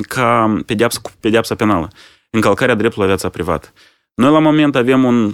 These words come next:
articol în Codul Penal, articolul o sută șaptezeci și șapte, apropo, care l-am dezbătut în, sau l-am interpretat în teza de doctor, care în curând, uh, sper să o susțin.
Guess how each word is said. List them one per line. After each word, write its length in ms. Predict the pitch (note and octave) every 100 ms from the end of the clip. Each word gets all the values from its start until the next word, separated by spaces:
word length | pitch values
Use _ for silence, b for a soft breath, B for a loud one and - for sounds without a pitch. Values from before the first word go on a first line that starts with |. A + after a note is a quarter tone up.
| -
articol 500 | A2 A2+ - A2 G#2
în 120 | G2+
Codul 280 | G2 G2+ F#2+
Penal, 400 | G2+ A#2+ D#3 D#3 - -
articolul 320 | A2 A#2+ A#2
o 20 |
sută 160 | G#2+ -
șaptezeci 160 | G2 -
și 100 | D3
șapte, 200 | D#3 C#3
apropo, 300 | B2+ A#2+ B2+
care 180 | C3
l-am 240 | A#2+ A2+ A2
dezbătut 460 | A2 G#2+ A2 A2+
în, 380 | G#2+ G#2 G2+ G2
sau 200 | F#2 G#2
l-am 200 | G#2 G2+ B B B _
interpretat 640 | G#2+ G#2+ G2 G#2+ G#2 G#2+
în 160 | G2 G2
teza 300 | F#2 G2+ F#2+
de 320 | F2+ F#2 F2+ F2+ F2
doctor, 420 | F2+ F#2+ F#2 F#2
care 200 | F#2 E2+
în 100 | F2
curând, 500 | G2 F#2+ F2 - -
uh, 120 | F#2 E2
sper 240 | E2 G2
să 140 | F2+ F#2
o 80 | F2+
susțin. 360 | - - C#3